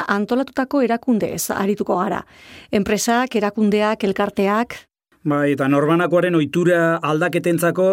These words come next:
Speaker 2: enpresak edo erakunde antolatuak lagungarri ala oztopo izan daitezke hartzen dituzten neurrien arabera.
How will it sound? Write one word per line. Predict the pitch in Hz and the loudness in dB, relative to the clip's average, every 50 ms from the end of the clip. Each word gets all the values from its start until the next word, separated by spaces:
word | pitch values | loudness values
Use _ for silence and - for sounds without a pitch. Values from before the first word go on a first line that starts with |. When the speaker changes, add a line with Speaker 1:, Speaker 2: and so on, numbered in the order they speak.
| 190 190 | 0 0
Speaker 2:
enpresak | 143 127 127 127 - 151 175 170 - - 156 160 147 151 | -2 -2 0 0 0 0 0 0 -2 -2 -2 0 0 -2
edo | 143 120 131 123 123 120 123 | -2 0 0 0 2 2 2
erakunde | 127 123 147 151 - 170 165 160 | 2 2 0 0 0 2 2 2
antolatuak | 156 147 143 165 165 165 160 147 165 165 175 190 185 - - | 2 2 2 2 2 2 2 2 2 2 2 0 -2 -4 -4
lagungarri | - 127 123 123 143 151 160 165 180 233 254 - _ - | -2 -2 0 0 0 2 2 2 2 0 -2 -4 _ -6
ala | 135 135 127 123 120 | -4 -4 -4 -4 -4
oztopo | - - - 208 240 240 - 123 104 | -6 0 2 2 2 0 -2 -6 -6
izan | 110 123 139 139 139 | -4 -2 0 2 2
daitezke | 143 147 151 165 151 - 175 180 202 - - - - - - - | 2 2 0 0 0 2 0 0 0 -4 -10 -20 -20 -18 -12 -8
hartzen | 131 120 - 156 143 | -8 -4 -2 0 2
dituzten | 139 143 127 147 143 190 180 147 | 2 2 0 0 0 0 2 2
neurrien | 139 139 156 151 131 127 120 117 120 123 | 2 2 2 0 0 0 0 0 0 0
arabera. | 127 131 135 160 208 208 143 | 2 2 2 2 2 0 -2